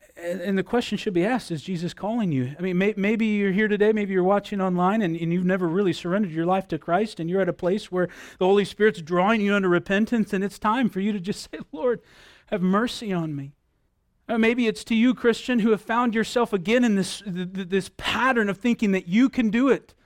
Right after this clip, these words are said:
These various circumstances in your life that you're trying to fix and you're trying to address and you're trying to make it better. But you've not gone to him and just said,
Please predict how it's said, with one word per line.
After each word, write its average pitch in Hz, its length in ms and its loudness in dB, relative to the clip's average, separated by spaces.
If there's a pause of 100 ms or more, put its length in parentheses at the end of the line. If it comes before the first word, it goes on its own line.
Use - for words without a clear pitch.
(220)
These 208 160 0
various 233 300 4
circumstances 247 840 0
in 233 120 2
your 220 120 4
life 233 260 2
that 175 140 -12
you're 220 180 0
trying 240 300 -2
to 214 60 -2
fix 254 440 2
and 185 100 -4
you're 226 100 -2
trying 233 280 -2
to 214 60 2
address 220 360 0
and 170 140 -4
you're 226 160 -2
trying 226 300 -2
to 180 60 -4
make 175 200 -4
it 147 100 -8
better. 147 280 -2 (240)
But 208 120 0
you've 220 180 2
not 240 300 2
gone 240 260 2
to 214 100 2
him 240 320 2
and 190 140 2
just 214 180 -2
said, 214 200 2